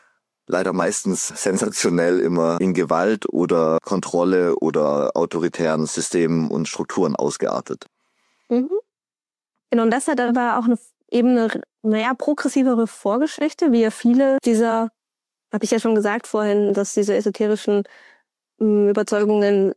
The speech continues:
Speaker 2: sich politisch in verschiedene Richtungen ja schlagen können. Und wen das interessiert, es gibt ein Buch von Lucy Dillard,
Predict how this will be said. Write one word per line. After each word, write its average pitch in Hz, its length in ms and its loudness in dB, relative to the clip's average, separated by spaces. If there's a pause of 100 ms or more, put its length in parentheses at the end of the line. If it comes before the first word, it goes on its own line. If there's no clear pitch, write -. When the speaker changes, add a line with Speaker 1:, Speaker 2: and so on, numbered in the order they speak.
Speaker 2:
sich 202 240 -4
politisch 214 400 0
in 202 80 2
verschiedene 226 340 0
Richtungen 202 380 0
ja 208 100 0
schlagen 208 360 -2
können. 226 240 -2 (280)
Und 208 280 0
wen 220 120 4
das 226 160 -2
interessiert, 233 400 0
es 254 120 -2
gibt - 180 -2
ein 214 100 2
Buch 262 140 0
von 226 180 2
Lucy 214 220 0
Dillard, 233 340 0